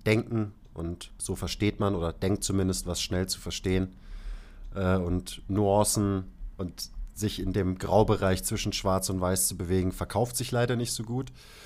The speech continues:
Aber ich find gerade so ein, so Formate wie eben so ein langes Podcast-Format sind dafür super, weil man halt einfach,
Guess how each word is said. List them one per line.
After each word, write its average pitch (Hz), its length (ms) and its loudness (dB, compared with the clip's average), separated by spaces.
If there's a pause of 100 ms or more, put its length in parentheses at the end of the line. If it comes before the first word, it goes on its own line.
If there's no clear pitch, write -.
(340)
Aber 101 200 4
ich 95 100 0
find 113 180 0
gerade 101 300 4
so 95 160 2
ein, 92 300 2 (180)
so 101 140 -2
Formate 92 480 4
wie 95 160 -2
eben 92 320 0
so 95 100 -4
ein 90 60 -2
langes 95 320 4
Podcast-Format 90 880 0
sind 90 160 -6
dafür 90 240 -2
super, 92 380 0
weil 85 120 0
man 85 120 0
halt 87 160 -2
einfach, - 340 -4